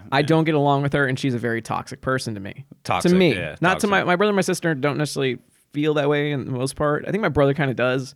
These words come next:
Speaker 2: Mm.
Speaker 1: But my, my sister has a, you know, she has a good relationship. But I got away from my,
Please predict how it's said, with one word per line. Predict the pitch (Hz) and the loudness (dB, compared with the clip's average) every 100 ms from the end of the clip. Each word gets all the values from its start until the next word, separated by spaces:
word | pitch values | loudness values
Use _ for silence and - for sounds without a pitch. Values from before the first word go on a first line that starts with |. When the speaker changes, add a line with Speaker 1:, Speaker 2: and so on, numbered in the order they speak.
| - | -12
Speaker 2:
Mm. | 87 82 78 - _ _ - - | -10 -8 -10 -16 _ _ -12 -2
Speaker 1:
But | 139 135 131 104 - _ _ _ _ _ _ | 2 2 0 -2 -10 _ _ _ _ _ _
my, | 135 143 | -2 0
my | 127 131 | 0 -2
sister | 131 - 110 | -2 -4 -4
has | 101 | -6
a, | - - | -10 -12
you | 107 | -12
know, | 107 | -10
she | 113 | -12
has | 101 | -10
a | |
good | - | -10
relationship. | 110 123 - - | -8 -8 -10 -6
But | 127 - | -6 0
I | 151 | 0
got | 160 175 | 2 2
away | 151 151 | 4 2
from | 147 127 | 0 -2
my, | 123 139 135 - | 0 0 0 -4